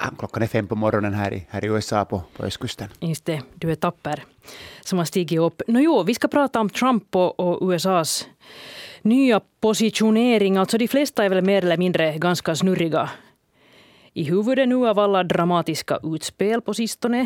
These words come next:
Speaker 2: Eh, det senaste är nu då att U S A har röstat emot en resolution i F N:s generalförsamling där man krävde ett omedelbart tillbakadragande av ryska trupper från Ukraina. Alltså U S A röstar aktivt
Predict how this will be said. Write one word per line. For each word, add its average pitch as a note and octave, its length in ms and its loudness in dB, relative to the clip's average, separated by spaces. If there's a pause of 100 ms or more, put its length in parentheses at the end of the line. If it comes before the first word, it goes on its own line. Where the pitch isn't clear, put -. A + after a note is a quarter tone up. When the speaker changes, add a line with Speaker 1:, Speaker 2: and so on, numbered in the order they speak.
(200)
Speaker 2:
Eh, F3+ 340 -2
det G3+ 100 -2
senaste A3 420 0
är D#3+ 40 -2
nu D#3+ 120 -2
då D#3+ 120 -2
att D3+ 180 -4
U E3+ 140 -2
S D#3 120 -6
A D#3+ 240 2 (680)
har E3 160 0
röstat - 720 -2 (480)
emot F#3+ 720 0
en E3 200 -2
resolution E3+ 840 -2
i D3+ 80 0
F D3+ 200 -2
N:s D3 180 -4
generalförsamling G#3 800 -2
där F#3 80 0
man E3+ 160 -2
krävde F#3 400 0
ett D#3 100 -6
omedelbart D#3 600 -2
tillbakadragande D#3+ 880 0
av D3 60 -2
ryska E3 280 -4
trupper F#3+ 400 -2
från D3+ 220 -4
Ukraina. F3 400 0
Alltså F#3 280 -2
U F#3+ 40 0
S G3 120 -4
A B3+ 140 0
röstar F#3+ 400 -2
aktivt - 760 -6